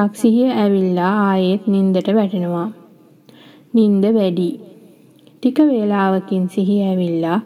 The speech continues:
ආයෙමත් නින්දට වැටෙනවා. පැය ගණනක් තිස්සේ අවදි වෙමින් නින්දට වැටිලා ගිහින් තමයි පියවි සිහිය ලැබෙන්නේ. ඔය අතරේදී පියවි සිහියට සමීප වෙන්න,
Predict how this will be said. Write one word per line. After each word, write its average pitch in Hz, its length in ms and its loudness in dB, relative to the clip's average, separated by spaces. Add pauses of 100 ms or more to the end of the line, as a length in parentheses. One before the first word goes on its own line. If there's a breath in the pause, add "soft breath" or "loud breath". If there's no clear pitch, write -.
(520 loud breath)
ආයෙමත් 208 720 2
නින්දට 190 440 0
වැටෙනවා. 185 600 -2 (1400 loud breath)
පැය 254 240 0
ගණනක් 269 560 0
තිස්සේ 226 460 -2 (120)
අවදි 214 360 0
වෙමින් 196 400 2
නින්දට 202 440 0
වැටිලා 196 600 0
ගිහින් 196 400 0
තමයි 196 420 0 (480 loud breath)
පියවි 220 400 0
සිහිය 202 340 0
ලැබෙන්නේ. 185 680 -2 (720)
ඔය 202 160 2
අතරේදී 185 800 0 (560 loud breath)
පියවි 214 400 2
සිහියට 202 520 0
සමීප 208 680 0
වෙන්න, 175 380 0